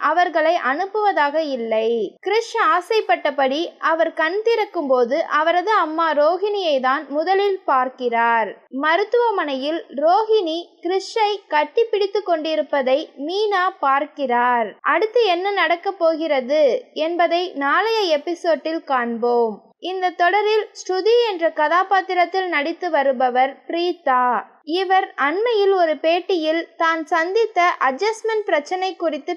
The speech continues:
பேசியுள்ளார். அதில் அவர், எனது வீட்டில் பெரிய எதிர்ப்புக்கு பிறகுதான் நடிக்க வந்தேன். நான் சீரியலில் நடிக்க வாய்ப்பு தேடிக்கொண்டிருந்த போது ஒரு தொடருக்கான ஆடிஷனில் கலந்து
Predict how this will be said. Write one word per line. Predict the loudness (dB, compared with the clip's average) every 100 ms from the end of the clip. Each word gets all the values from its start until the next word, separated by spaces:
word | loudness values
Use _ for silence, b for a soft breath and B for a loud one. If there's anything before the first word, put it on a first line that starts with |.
| -2
பேசியுள்ளார். | -2 -2 -4 -2 -2 0 -2 0 0 -2 -10 _ 0
அதில் | 0 0 2 2
அவர், | 4 2 0 -10 _ -4 -2
எனது | 0 -2 0
வீட்டில் | 0 2 0 0 -2 0
பெரிய | 2 4 2 2 0
எதிர்ப்புக்கு | 0 -2 -2 -4 -4 -2
பிறகுதான் | 0 0 0 0 0 0 -4
நடிக்க | -4 -2 -2 0
வந்தேன். | -2 0 2 4 2 0 -12 _ -2
நான் | 0 -2 -2
சீரியலில் | 0 4 4 2 2 -2 -4 -4
நடிக்க | -2 -2 -2 -2 0
வாய்ப்பு | 2 0 -2 -4 0
தேடிக்கொண்டிருந்த | 2 2 0 -2 0 -2 -2 0 2
போது | 2 2 -2 -2 -2
ஒரு | -2 0
தொடருக்கான | 0 2 0 0 0 0 0 0
ஆடிஷனில் | 0 -4 -4 -2 -2 0
கலந்து | 0 0 -2